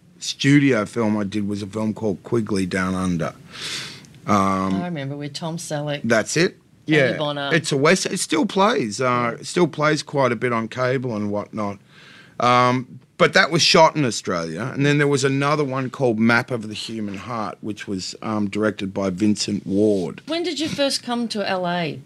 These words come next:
Speaker 1: I think it would have been eighty-nine or ninety.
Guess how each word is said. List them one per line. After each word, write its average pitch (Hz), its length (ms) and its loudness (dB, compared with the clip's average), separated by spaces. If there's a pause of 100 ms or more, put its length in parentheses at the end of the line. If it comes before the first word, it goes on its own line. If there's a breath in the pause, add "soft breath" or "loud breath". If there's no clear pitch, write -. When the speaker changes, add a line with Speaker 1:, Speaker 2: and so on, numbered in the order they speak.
Speaker 1:
I 131 220 6
think 170 300 6
it 139 60 0
would 135 180 4
have 104 240 -2
been 120 680 6
eighty-nine 110 1300 2
or 95 160 -2
ninety. 92 880 -2